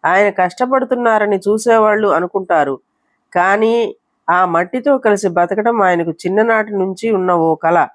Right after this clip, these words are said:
మామూలు వాళ్ళకది అర్థం కాదు, మట్టిలో అనుబంధం ఉన్న వాళ్ళే అర్థం చేసుకోగలరు. ఒకప్పుడు నేను కూడా అందరిలాగే నాన్నను అర్థం చేసుకోలేక, "ఇంకా ఎందుకు కష్టపడటం, నాకు మంచి ఉద్యోగం వచ్చింది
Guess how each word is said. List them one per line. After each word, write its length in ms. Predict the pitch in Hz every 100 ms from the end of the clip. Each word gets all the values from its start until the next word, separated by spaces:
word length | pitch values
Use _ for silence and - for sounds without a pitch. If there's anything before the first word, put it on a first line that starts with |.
| _ _ _ _ _ _ _
మామూలు 500 | 160 165 196 262 285
వాళ్ళకది 500 | 254 202 190 180 175
అర్థం 380 | 240 175 151 208
కాదు, 380 | 226 165 135 143 - _ 135
మట్టిలో 500 | 147 165 175 247 254
అనుబంధం 600 | 226 208 208 208 208 196
ఉన్న 160 | 190
వాళ్ళే 760 | 196 185 180 180 180 180 202 254
అర్థం 360 | 196 151 220 214
చేసుకోగలరు. 680 | 175 - 160 143 139 135 123 _ _ _ _ _ _ _ _ _ _ _ _
ఒకప్పుడు 400 | 170 196 185 269
నేను 280 | 233 190 220
కూడా 280 | 247 247 233
అందరిలాగే 640 | 196 190 208 214 196 202
నాన్నను 420 | 202 175 180 214 202
అర్థం 360 | 160 160 202 202
చేసుకోలేక, 840 | 190 - 185 175 175 214 226 175 - _ _ -
"ఇంకా 300 | 190 208 226
ఎందుకు 460 | 190 202 240 262
కష్టపడటం, 720 | 233 190 - 202 190 190 196 202 _ _ _
నాకు 240 | 170 170 170
మంచి 360 | 165 202 208
ఉద్యోగం 480 | 254 180 190 233 226
వచ్చింది 420 | 170 - 151 151